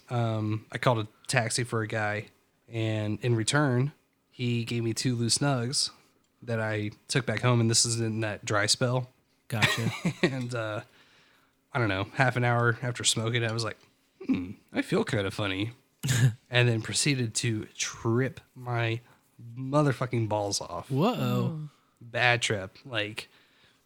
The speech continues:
Speaker 1: there's this Microsoft Paint bucket tool getting slammed over and over, and it's this wash of i-, uh, imagery, like Pokemon and Kirby stars all over the body.
Speaker 2: Oh, fuck.
Speaker 1: Jet engine, fucking air conditioner, and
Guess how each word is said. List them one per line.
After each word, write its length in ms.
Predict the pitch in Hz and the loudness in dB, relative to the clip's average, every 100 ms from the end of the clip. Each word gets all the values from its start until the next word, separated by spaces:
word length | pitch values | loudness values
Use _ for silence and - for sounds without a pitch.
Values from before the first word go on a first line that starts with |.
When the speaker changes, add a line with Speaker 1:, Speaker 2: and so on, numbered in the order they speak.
| _ | _
Speaker 1:
there's 180 | 135 123 | 0 2
this 140 | 113 - | 2 2
Microsoft 680 | 117 117 127 - 120 107 - | 2 2 2 2 2 0 -2
Paint 280 | 117 113 | 0 0
bucket 320 | 113 120 135 - | 0 -4 -4 0
tool 340 | - 131 127 | 4 4 4
getting 420 | 123 104 107 104 | 0 -2 -2 -2
slammed 580 | - - - 120 107 117 | 2 6 6 6 2 0
over 240 | 113 113 113 | 0 0 0
and 80 | 107 | 0
over, 280 | 110 117 | 0 2
and 100 | 117 | 0
it's 180 | 107 98 | 0 0
this 220 | - 135 - - 131 | 0 0 -2 -8 -10
wash 420 | 104 92 104 - | -4 0 2 2
of 120 | 117 113 | 0 0
i-, 160 | 113 110 117 | -2 -2 -2
uh, 320 | 107 101 98 | 0 -2 0
imagery, 480 | 147 135 127 139 143 | 6 6 6 2 0
like 280 | 165 107 - | -2 -6 -8
Pokemon 580 | - 123 143 131 135 117 | -8 0 2 2 2 2
and 100 | 104 | -2
Kirby 360 | - 120 120 127 | -2 0 0 0
stars 400 | - 127 131 131 | 0 2 2 0
all 160 | 131 | 0
over 160 | 139 131 | 0 -2
the 80 | 131 | -2
body. 400 | 135 135 135 139 | -2 0 0 0
Speaker 2:
Oh, 200 | 131 123 | 2 2
fuck. 280 | - 120 117 - - 101 110 | 0 -2 -4 -10 -20 -20 -4
Speaker 1:
Jet 240 | - 110 | 0 2
engine, 340 | 117 117 117 113 | 2 0 0 -2
fucking 480 | 110 110 110 110 107 - - - - - - | -6 -6 -2 -2 -4 -8 -20 -20 -20 -20 -2
air 180 | 123 120 | 2 2
conditioner, 760 | 131 117 123 - 123 123 120 | 2 2 4 2 4 4 4
and 280 | 113 98 | 2 -2